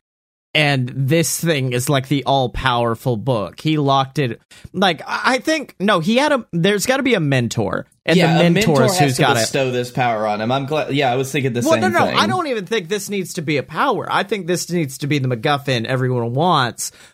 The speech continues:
Speaker 2: Oh, yeah, yeah. He, he bequeaths the book to him somehow, or somehow it falls into his hands.
Speaker 1: I was thinking, like, an Ant-Man situation, which is where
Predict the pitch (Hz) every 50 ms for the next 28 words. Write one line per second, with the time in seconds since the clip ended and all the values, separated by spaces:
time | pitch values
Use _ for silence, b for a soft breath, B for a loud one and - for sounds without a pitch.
0 | B _ - 220 247 247 247 226 190 156 143 151 208 220 - 170 208 220 226 165
1 | 208 196 - - - 190 190 180 160 131 - - 139 131 123 104 117 120 110 -
2 | - - 120 107 117 107 107 104 - 127 110 104 104 107 113 101 101 - 98 -
3 | 143 160 151 151 139 - 185 160 156 156 151 139 123 - - - 151 139 131 123
4 | 113 135 123 120 127 107 117 117 107 - 127 110 92 - - - 95 92 123 -
5 | - - - - - - 185 233 311 339 285 - - 247 196 175 180 151 151 139
6 | 131 135 123 - - 147 170 196 202 - 143 139 123 113 110 104 - - 143 127
7 | - - 131 113 107 104 98 101 - - 117 107 104 104 131 127 120 - 135 123
8 | 113 - - 147 127 117 117 113 110 107 104 101 -